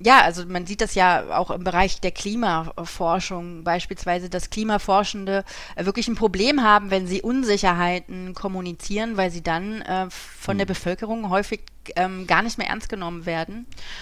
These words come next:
Speaker 1: Und das, ähm, bei denen, glaub ich, oft so ist, dass sie versuchen, das zu vermeiden, damit sie überhaupt gehört werden, ne? Und, ähm, es hat sich so ein bisschen etabliert, dass Wissenschaft immer so,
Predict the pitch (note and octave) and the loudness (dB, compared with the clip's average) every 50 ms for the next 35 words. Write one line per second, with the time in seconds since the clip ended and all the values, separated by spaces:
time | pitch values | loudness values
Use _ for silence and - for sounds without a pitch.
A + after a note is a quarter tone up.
0 | - - - G3 F#3 F3+ F3+ F3+ - - - - - F#3+ F#3 F#3+ G3 F#3+ F#3+ F#3+ | -4 2 2 4 4 6 4 4 4 2 0 0 0 0 0 0 -2 -4 -4 -6
1 | F#3+ F#3+ E3 - - F#3 F#3 F3+ F#3+ G3+ A3 A#3+ A#3+ A3 A3 A3 G#3+ G#3 G3 - | -6 -8 -8 -4 0 0 2 2 2 0 0 0 -2 -2 -4 -4 -6 -6 -6 0
2 | G3+ G3+ G3+ G3+ G#3 - - F3+ G#3+ - - - F#3 E3+ - - - G#3 - - | 4 4 4 4 4 4 4 2 2 2 -2 -6 -6 -6 -6 -6 -8 -10 -10 -8
3 | F#3+ - - F#3 E3+ G#3 C4 - D4 C4 G#3+ G3+ - - G#3+ - G#3 F#3+ F#3 F#3 | -8 -6 -6 -4 -4 -4 -4 -2 -2 -2 0 0 0 -2 -2 -2 -2 0 4 4
4 | F#3 G#3+ A#3+ A#3+ A#3 A3+ G#3+ F#3+ F#3+ F#3+ G3+ G3+ - - - - G3 G3+ G3 E3+ | 4 4 4 2 0 0 4 4 4 4 2 -4 -6 -6 -4 -2 0 4 4 6
5 | F3 G#3+ A3+ - - - G3+ F#3+ G#3 B3+ D#4 E4+ E4 - C#3 D3 D#3 D3+ D3 - | 6 6 4 4 2 0 2 4 6 8 6 6 4 2 -4 -2 -2 -2 -2 -4
6 | - D#3 F3 F3 G3 G#3+ G#3 - - F3+ F3 - - - F3 F3+ F3 F3 F3 F3 | -8 -10 -10 -10 -10 -10 -10 -10 -10 -10 -10 -10 -6 -4 -4 -4 -4 -4 -6 -10
7 | F3 - - - - - - - - - - - - G#3+ A#3 - C4 - - A#3+ | -12 -12 -14 -14 -14 -12 -12 -12 -14 -12 -8 -2 2 2 4 2 2 -2 -4 -2
8 | G#3 - A#3+ C4+ D4 - - - C#4+ C#4 C4 C4 B3+ B3 G#3+ - - - - - | 0 2 2 4 4 4 4 4 4 4 2 0 -2 -4 -6 -10 -14 -16 -14 -6
9 | - G#3+ A3+ A3 A3 A3 - - G3 A#3 C4+ C#4 C4+ C4+ - G#3+ G#3 - G3+ - | -4 -2 0 2 4 2 2 2 0 2 4 4 4 4 2 0 0 0 -6 -12
10 | - - - A2 F3+ - - - - - - F#3 F#3 A#3 B3+ - - C#4 C4+ B3 | -14 -14 -16 -16 -16 -16 -16 -16 -16 -14 -10 -4 -2 0 0 2 0 0 0 0
11 | - - A3+ A3 B3 C4+ - - - - - F3 A#3 A#3 A#3 A3+ G#3+ F3+ F#3 G3+ | 0 2 4 4 4 4 2 -2 -8 -6 -6 -4 -2 0 0 0 0 0 -2 -2
12 | G#3 G#3 G#3 G#3 G#3 G3+ G3+ | -2 0 0 0 0 0 -2